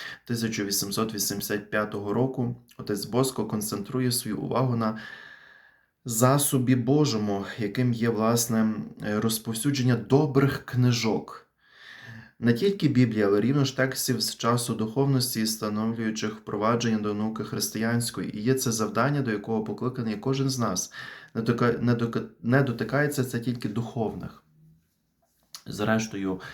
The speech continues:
моя книжка «Дороговкази до неба», е, містить, е, вислови і святого Франциска Салезія, і святого отця Боско.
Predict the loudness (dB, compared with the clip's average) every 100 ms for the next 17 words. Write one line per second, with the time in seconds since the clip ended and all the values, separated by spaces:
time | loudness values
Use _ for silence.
0 | -18 -10 -6 -4 -4 -4 -2 -2 -4 -2
1 | -2 -2 -4 -2 0 2 2 0 -2 -16
2 | -12 -8 -2 0 -2 -6 -14 -16 -18 -12
3 | -8 -2 0 0 0 -2 -4 -2 -2 0
4 | -2 -2 -2 -4 -4 -4 -6 -8 -6 -6
5 | -6 -6 -8 -10 -16 -20 _ _ 0 0
6 | 0 -2 -4 -6 -6 -6 -6 -8 -10 -10
7 | -12 -18